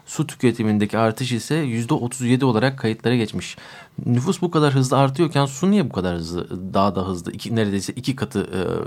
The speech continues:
hızla artıyor su tüketimi? Daha mı fazla, gelenler daha mı fazla su kullanıyorlar?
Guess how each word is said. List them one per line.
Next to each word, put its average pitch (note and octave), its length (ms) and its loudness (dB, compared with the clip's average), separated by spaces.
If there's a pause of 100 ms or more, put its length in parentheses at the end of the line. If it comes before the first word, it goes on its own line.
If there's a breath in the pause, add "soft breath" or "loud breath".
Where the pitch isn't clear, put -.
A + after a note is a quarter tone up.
(120)
hızla G2+ 380 -2
artıyor F#2 400 -4
su - 240 -18
tüketimi? G#2 480 -4 (520 loud breath)
Daha G#2+ 360 2
mı E3+ 80 4
fazla, G2 240 2
gelenler G2+ 460 0
daha A2+ 120 6
mı D#3 100 4
fazla F2+ 420 -2 (200)
su - 180 -6
kullanıyorlar? D#2 640 -6